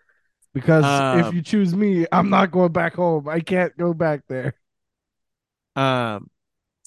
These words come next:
Speaker 2: but anyway, so, yeah, Gabby's
Speaker 1: Yeah.
Speaker 2: freaking out. But I will say,
Speaker 1: That's
Speaker 2: Zach
Speaker 1: fair.
Speaker 2: actually does, for the
Speaker 1: Handle it.
Speaker 2: second she's voicing her feelings, I was immediately
Speaker 1: Yeah.
Speaker 2: like, "Well, she's gone." And then
Speaker 1: That's what I
Speaker 2: Zach
Speaker 1: thought. And I
Speaker 2: kept
Speaker 1: saw
Speaker 2: her
Speaker 1: your tweet
Speaker 2: around,
Speaker 1: about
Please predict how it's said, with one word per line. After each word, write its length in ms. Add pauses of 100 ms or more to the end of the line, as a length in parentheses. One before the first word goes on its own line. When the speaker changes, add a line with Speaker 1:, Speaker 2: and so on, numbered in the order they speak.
(100)
Speaker 2:
but 140
anyway, 420
so, 560
yeah, 220
Gabby's 400
Speaker 1:
Yeah. 80
Speaker 2:
freaking 160
out. 280 (360)
But 100
I 100
will 200
say, 260
Speaker 1:
That's 80
Speaker 2:
Zach 240
Speaker 1:
fair. 120
Speaker 2:
actually 540
does, 840 (200)
for 180
the 100
Speaker 1:
Handle 300
it. 40
Speaker 2:
second 280
she's 260
voicing 400
her 160
feelings, 500
I 120
was 100
immediately 380
Speaker 1:
Yeah. 60
Speaker 2:
like, 220
"Well, 120
she's 260
gone." 340 (460)
And 140
then 120
Speaker 1:
That's 80
what 100
I 100
Speaker 2:
Zach 80
Speaker 1:
thought. 280 (200)
And 160
I 40
Speaker 2:
kept 120
Speaker 1:
saw 80
Speaker 2:
her 40
Speaker 1:
your 140
tweet 100
Speaker 2:
around, 320
Speaker 1:
about 340